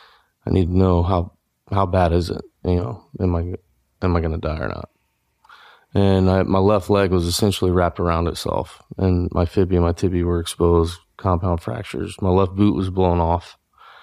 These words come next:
and I could only see through my left eye because my shatterproof lens is shattered, and I had a piece of lens in my right eye. I didn't see out of my right eye for about three months.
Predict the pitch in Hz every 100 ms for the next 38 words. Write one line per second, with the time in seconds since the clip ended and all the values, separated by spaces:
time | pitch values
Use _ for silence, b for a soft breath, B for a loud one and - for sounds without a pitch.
0 | B B B B B B B _ - 117
1 | 117 127 110 - 139 - 107 98 101 95
2 | - 101 85 B B B B B 107 -
3 | 92 95 92 - 98 95 101 98 87 -
4 | _ _ _ _ _ _ - 104 87 85
5 | - 90 87 90 87 - 104 92 92 87
6 | 98 90 92 95 95 92 90 85 87 85
7 | 85 85 87 87 - 87 90 87 87 87
8 | 87 90 85 - 101 90 87 90 -